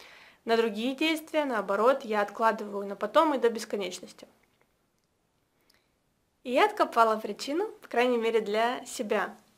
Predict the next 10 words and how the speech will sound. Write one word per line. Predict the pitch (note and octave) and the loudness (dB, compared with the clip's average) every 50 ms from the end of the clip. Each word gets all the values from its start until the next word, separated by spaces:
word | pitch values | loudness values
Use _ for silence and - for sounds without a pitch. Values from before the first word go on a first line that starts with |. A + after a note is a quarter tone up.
| _ _ _ _ _ _ _ _ _ _ _ _ _ _ _ _ _ _ _ _ - | _ _ _ _ _ _ _ _ _ _ _ _ _ _ _ _ _ _ _ _ -14
И, | - A#3+ A3+ A3+ A3+ A#3 A3+ A3+ | -10 -6 -4 -2 -2 -2 -2 0
конечно | - A#3+ B3+ C4 B3+ B3+ - - A3 A3 | 0 4 6 6 6 4 2 -2 -4 -2
же, | G#3+ G#3 G#3+ A#3 A#3+ A3+ G#3 F#3 - | -2 0 2 4 4 6 4 2 2
там, | - A3+ A3+ A3 G#3+ | 2 2 2 2 2
где | G#3 G3+ A3+ A3 | 0 0 2 2
мы | A3 G#3+ G#3+ | 2 2 2
быстро-быстро | G3+ A#3+ B3 - - A3+ G#3 A3+ A#3 A#3+ - A3 | 2 0 -2 -2 -4 -2 0 0 0 0 -2 -6
хотим | G#3+ - G#3+ - B3+ A#3 | -8 -8 -4 -4 -2 -2
попробовать, | G#3+ A3 G#3+ A3+ B3 C#4+ G4+ G#4+ G#4 G4 G4 F#4 F#4 | 0 -2 0 4 6 6 6 6 6 4 2 2 0
срабатывает, | - C4+ A#3+ G#3+ B3 B3 A#3 A#3+ - A3 G#3+ G#3 G3+ G3+ G3 G3+ | -2 -4 0 4 4 4 4 4 0 -2 -2 0 0 0 -2 -2